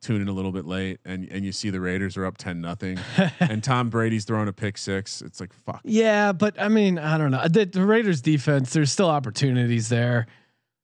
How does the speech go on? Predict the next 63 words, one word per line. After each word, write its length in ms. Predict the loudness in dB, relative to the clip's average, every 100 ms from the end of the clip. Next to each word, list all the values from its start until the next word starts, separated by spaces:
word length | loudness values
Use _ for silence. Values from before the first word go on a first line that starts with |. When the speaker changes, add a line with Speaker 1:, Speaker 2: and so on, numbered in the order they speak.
| _
Speaker 1:
I 140 | -2 0
just 180 | 0
think 160 | 0 -2
this, 200 | -4 -10 _
the 160 | -6 -6 -4
Tampa's 520 | 0 0 -2 -4 -4
defense 400 | -4 -4 -4 0
Speaker 2:
Todd, 240 | 2 2
Speaker 1:
is 60 | 2
Speaker 2:
Todd 180 | 2 4
Speaker 1:
turning 80 | 4
into 40 |
a 60 | 4
Speaker 2:
Bowles, 280 | 2 0 -2
Speaker 1:
really 180 | 0 0
Speaker 2:
uh, 60 |
Speaker 1:
good 180 | 0 -4
fucking 140 | 0 2
Speaker 2:
defensive 300 | 2 0 0
Speaker 1:
defense. 60 | 2
Speaker 2:
coordinator 380 | 4 4 2
for 120 | 0 -2
the 80 |
Bucs, 340 | 2 2 2 0
is, 240 | -2 -2 -10 -4
he's 320 | 2 4 4
been 140 | 2 2
coaching 340 | 2 2 0
up 140 | 2
a 100 | 0
hell 180 | 2 2
of 100 | 0
a 40 | -2
game 380 | -4 -6 -8 -6 0
or 160 | 0
just 200 | 2 2
Speaker 1:
Uh, 40 | 2
Speaker 2:
hell 80 | 2
of 60 |
a 40 | 0
season 300 | 0 0 0
so 160 | -4
far. 300 | -2 -4 -4 -10 _ _ _ _ _ _ 0
Speaker 1:
Yeah, 140 | 0
another, 260 | 2 2 2
another 300 | 2 2 0
case 320 | 0 0 -2
of 100 | -4
someone 280 | -2 -2 0
who 180 | 0 -2
is 120 | -2
right 320 | 0 0 0
where 120 | -2 -2
they 120 | 0
need 220 | 0 -2 -2
to 80 |
be, 360 | -4 -4 -6 -10 _ -4
perfectly 480 | -2 0 -2 -2 0
leveled. 480 | -2 -2 -4 -6
Sean, 340 | -2 0 0 -2
Rams 420 | -2 0 2 0
minus 340 | -2 0 0 -4
six, 540 | -4 -2 -2 -6 -12